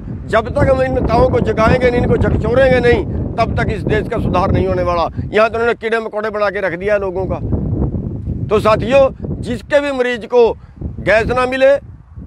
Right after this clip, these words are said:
ऑक्सीजन ना मिले, सिलेंडर ना मिले, जिस मरीज को अस्पताल में जगह ना मिले, वो बीजेपी के नेताओं के, एमपी हो, चाहे एमएलए हो, मंत्री हो, इनके घरों में ले जाके अपने मरीज को दाखिल करें। बांट दीजिए जबरदस्ती, अंदर देखी जाएगी जो होगा।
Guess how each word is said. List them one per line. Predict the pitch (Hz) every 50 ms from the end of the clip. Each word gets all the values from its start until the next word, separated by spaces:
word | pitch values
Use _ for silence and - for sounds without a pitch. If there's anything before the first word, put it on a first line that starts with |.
| - - - - - - - - -
ऑक्सीजन | 180 190 - - 233 247 254 247
ना | 240 233 247
मिले, | 254 254 262 262 254
सिलेंडर | 226 214 226 233 233 247 254
ना | 254 262
मिले, | 254 262 262 262 269 269 269 - - - - - -
जिस | - - 277 277 - -
मरीज | 247 254 240 247 254 240 -
को | - 254 254 240 214 - - - - - -
अस्पताल | 220 - - - - 240 240 233
में | 233 214 180
जगह | 226 247 269 262
ना | 262 254
मिले, | 254 262 254 269 269 262
वो | 247 - - - - - 254
बीजेपी | 240 208 233 226 202 226 226 226 226 202
के | 214 214 190 - - - - - - - - -
नेताओं | 165 190 175 196 202 220 226 226
के, | 220 220 226 220 208 175 - - - -
एमपी | 190 208 220 214 151 156 -
हो, | 208 202 202
चाहे | 165 202 196 196
एमएलए | 208 170 196 202 208 214 208 208 208 208 196
हो, | 175 185
मंत्री | 185 185 185 185 196 220 233 226
हो, | 233 220 180 160 - - - -
इनके | 240 240 208 220 196
घरों | 165 180 202 202
में | 190 185
ले | 185 175
जाके | 165 170 165 -
अपने | 165 147 151 151
मरीज | 143 147 151 127
को | 123 139
दाखिल | 127 135 123 123 -
करें। | - - - - - - - - - - - - - - -
बांट | - 208 247 240
दीजिए | 214 214 214 185 208
जबरदस्ती, | 185 185 180 175 170 170 151 - 165
अंदर | 170 160 151 151
देखी | 156 160 151 151 151
जाएगी | 151 143 131 123 123
जो | 117 113 117
होगा। | 104 92 - -